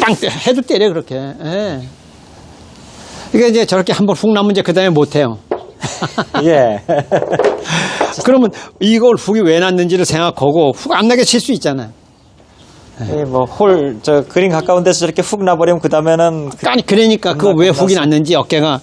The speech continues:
Speaker 1: 충분히 더 제가 바깥으로 빵. 이렇게 치면 훅 안 나지. 그러면서 이걸 연습을 하는 거예요. 내가 왜 훅을 났는지.
Speaker 2: 네.
Speaker 1: 핸디가 삼십 도 아니시고 지금 핸디가, 어, 싱글인데 그걸 컨트롤을 못 하니까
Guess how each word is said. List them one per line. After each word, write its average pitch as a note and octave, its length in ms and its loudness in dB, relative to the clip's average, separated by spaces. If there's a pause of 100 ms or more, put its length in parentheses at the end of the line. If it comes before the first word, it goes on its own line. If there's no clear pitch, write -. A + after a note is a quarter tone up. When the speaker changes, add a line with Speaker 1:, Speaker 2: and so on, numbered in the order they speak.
(120)
Speaker 1:
충분히 F3+ 340 2
더 C#3+ 220 0 (1160)
제가 E3+ 200 0
바깥으로 D#3+ 500 -2
빵. D#3 280 0 (1200)
이렇게 D#4+ 220 0
치면 A#3+ 160 2
훅 D#3 120 0
안 C#3 120 0
나지. B2+ 280 -2 (960)
그러면서 G#3 340 2
이걸 G3 360 4
연습을 E3 300 2
하는 C#3+ 240 -6
거예요. B2+ 120 -2
내가 D3+ 320 0
왜 E3 120 2
훅을 F#3+ 300 0
났는지. C#3 600 0 (600)
Speaker 2:
네. F#2+ 380 -6 (360)
Speaker 1:
핸디가 G#3+ 340 4
삼십 E3+ 380 -2
도 G#3 80 0
아니시고 E3+ 420 -2
지금 D#3+ 180 -4
핸디가, D#3+ 440 0 (640)
어, E3+ 120 2
싱글인데 G3 1080 0
그걸 A3 240 4
컨트롤을 G3+ 480 2
못 E3 240 2
하니까 C3+ 640 0